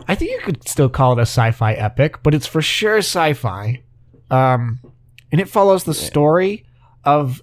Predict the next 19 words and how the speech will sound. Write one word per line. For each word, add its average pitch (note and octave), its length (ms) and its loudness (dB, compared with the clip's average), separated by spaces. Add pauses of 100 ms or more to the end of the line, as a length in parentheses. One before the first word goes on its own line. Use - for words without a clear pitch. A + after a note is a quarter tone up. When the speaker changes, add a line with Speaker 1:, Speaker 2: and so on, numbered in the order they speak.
Speaker 1:
an C#3 280 2
Afrikaner D#3 800 -4
named C3+ 380 0 (340)
Wikus F3+ 460 0
van D3+ 400 2
Meer D#3 420 0 (1200)
and D3 320 0 (520)
an C#3+ 140 0 (240)
alien D#3 760 0 (300)
named, C#3 540 2 (260)
in C#3 160 0
quotes, - 640 -2 (560)
Christopher F#3 440 -2
Johnson, D3+ 560 -2 (1160)
as C#3 160 0
they D3+ 120 0
struggle F3 400 0
to E3+ 120 -6
survive C3+ 720 2